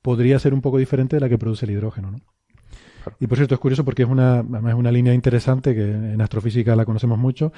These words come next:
Speaker 1: es una línea de, o una de las componentes de la línea Lyman alfa, entre el estado fundamental del hidrógeno y el, y el siguiente estado
Speaker 2: Sí,
Speaker 1: excitado, ¿no?
Speaker 2: muy importante en la astronomía actual porque por los Lyman alpha break, estos famosos, que son galaxias que están a una gran distancia,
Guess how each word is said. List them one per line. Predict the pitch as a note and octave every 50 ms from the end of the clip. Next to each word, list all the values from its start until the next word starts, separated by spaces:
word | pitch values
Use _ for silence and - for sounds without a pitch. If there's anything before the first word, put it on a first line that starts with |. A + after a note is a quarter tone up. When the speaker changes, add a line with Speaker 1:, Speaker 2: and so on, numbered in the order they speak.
| - - - - - _ _ -
Speaker 1:
es | A#2+ A#2 A2+
una | A#2 B2 A#2+ A#2 A#2 A2+
línea | A#2 A#2 A#2+ A#2+ A#2+ A#2 A#2
de, | A#2 A#2 A#2 A#2 A2+
o | A#2+
una | A#2 B2+ C3
de | B2+ B2
las | A#2+
componentes | - C3 A#2 A2+ B2 B2 C3 B2 B2+
de | B2+ A#2+
la | A2+
línea | A2+ A#2+ A#2+ A#2+ A#2+
Lyman | A#2+ B2 B2 B2 A#2+ C3
alfa, | C#3 C#3+ - - E3+ - _ _ _ _ _ _ _ _ _
entre | - A2 - A2+
el | G#2+
estado | G2+ - B2 B2
fundamental | B2+ - B2+ B2 A#2+ A#2+ A#2 A2 B2 A#2+
del | A#2+ A#2+ A#2+
hidrógeno | A#2+ B2 C3+ C#3+ - D#3+ D#3+ E3+ D#3+
y | B2+ A#2
el, | A2 G#2+ G2+ G#2 - - _ _ _ - - - _ _
y | -
el | A2+ G2+
siguiente | - B2 A#2 A2 A2+ - A#2+
estado | A#2 - - A2+ A2 A2
Speaker 2:
Sí, | G#2+
Speaker 1:
excitado, | - - - - B2 A#2+ A2 G#2 A2
¿no? | A2
Speaker 2:
muy | G2+ G2+ G#2+ A#2 C3
importante | C#3 A#2 - A#2+ - - B2 B2 B2 A#2+ D#3
en | D#3 B2+
la | G#2+
astronomía | - - - A2 G#2+ G#2+ A2+ G#2+
actual | F#2+ - - G#2 A2 -
porque | - - - - F#2+ G2 G2+ G2+
por | - - F#2+
los | F#2 F#2+
Lyman | G#2+ G#2+ G#2 G#2 G2+ G2+ G2+
alpha | G2+ G2 - - G2 F#2+
break, | F#2 G#2 A2+ B2 - -
estos | - _ - F#2+
famosos, | - G2+ G2 G#2 G#2+ G#2+ - B2+ C3+ -
que | -
son | - G#2+ G#2
galaxias | G2 F#2+ G2 G#2 - - G2 -
que | -
están | - - - G#2 G2+
a | F#2+ F#2 F#2
una | G2 F#2+ F#2+ G#2 G#2 G2 F#2+
gran | G2 G#2 G#2+
distancia, | G2+ G2+ - - A#2 A2+ A2+ - - B2 B2 C#3 F#3